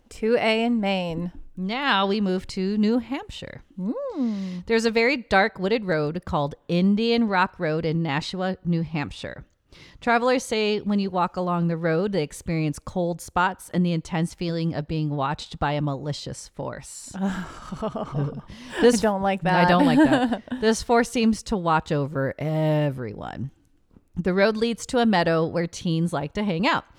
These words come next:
Speaker 2: Now, a comment made on hauntedplaces dot org about this road states that Indian Rock Road was once a Native American settlement,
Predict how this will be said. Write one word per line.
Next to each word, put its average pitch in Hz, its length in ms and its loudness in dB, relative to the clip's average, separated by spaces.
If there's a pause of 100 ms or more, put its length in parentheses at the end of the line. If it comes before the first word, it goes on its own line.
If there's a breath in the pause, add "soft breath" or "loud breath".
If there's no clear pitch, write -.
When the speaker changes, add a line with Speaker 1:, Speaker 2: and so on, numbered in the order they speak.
(380 loud breath)
Speaker 2:
Now, 202 180 4
a 202 40 2
comment 277 400 2
made 233 220 2
on 208 180 2
hauntedplaces 196 840 -4
dot 156 200 0
org 156 280 0
about 139 260 -2
this 147 180 -6
road 147 240 -2
states - 420 -4
that 165 160 0
Indian 226 360 4
Rock 202 260 4
Road 180 220 2
was 175 160 -2
once 180 260 0
a 202 60 0
Native 190 440 4
American 196 500 2
settlement, 175 640 -2